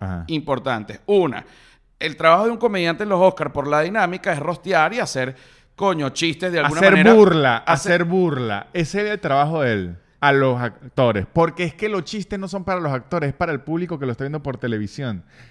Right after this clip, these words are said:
Speaker 1: Como a Leonardo
Speaker 2: Coño, pero
Speaker 1: Dica-,
Speaker 2: no,
Speaker 1: mira,
Speaker 2: pero no,
Speaker 1: por
Speaker 2: pero no sé, pero no sé si la palabra es
Speaker 1: Sí es,
Speaker 2: burla.
Speaker 1: porque, porque es un roast. Ese es el negocio. Al, a Leonardo DiCaprio, ¿qué le dijeron al inicio del show? Le dijeron, "Coño, Leonardo DiCaprio está ayudando al planeta muchísimo. Es i-,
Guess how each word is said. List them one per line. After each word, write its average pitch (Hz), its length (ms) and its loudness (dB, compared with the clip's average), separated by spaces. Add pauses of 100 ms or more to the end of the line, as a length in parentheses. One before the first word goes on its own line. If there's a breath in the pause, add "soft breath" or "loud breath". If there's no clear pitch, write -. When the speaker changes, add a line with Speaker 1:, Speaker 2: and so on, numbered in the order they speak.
(460 soft breath)
Speaker 1:
Como 156 240 2
a 156 40 6
Leonardo 151 360 2
Speaker 2:
Coño, 202 120 2
pero 151 120 2
Speaker 1:
Dica-, 156 60 4
Speaker 2:
no, 160 80 -6
Speaker 1:
mira, 165 140 4
Speaker 2:
pero 156 100 4
no, 160 100 4
Speaker 1:
por 175 100 2
Speaker 2:
pero 175 200 6
no 190 100 2
sé, 202 240 -4
pero 180 240 2
no 190 80 0
sé 233 140 -6
si 269 100 -8
la 247 140 2
palabra 180 420 4
es 202 120 -6
Speaker 1:
Sí 170 280 8
es, 196 120 6
Speaker 2:
burla. 120 60 0
Speaker 1:
porque, 156 200 0 (120)
porque 175 200 0
es 175 40 6
un 202 140 2
roast. 240 540 -2 (100)
Ese 202 240 -8
es 233 60 -8
el 226 80 -10
negocio. 208 260 -10 (180)
Al, 190 200 0 (120)
a 165 80 0
Leonardo 196 300 -2
DiCaprio, 190 460 -4 (320)
¿qué 196 160 -4
le 196 100 -2
dijeron 170 480 -6
al 143 220 -2
inicio 151 480 -6
del 123 400 -8
show? 110 420 -6 (180)
Le 131 200 -4
dijeron, 123 560 -2 (680)
"Coño, 151 340 -4
Leonardo 131 280 -6
DiCaprio 151 260 -8
está 160 180 -8
ayudando 160 460 -8
al 151 80 -10
planeta 131 320 -10
muchísimo. 131 540 -10
Es 120 60 -4
i-, 135 60 -4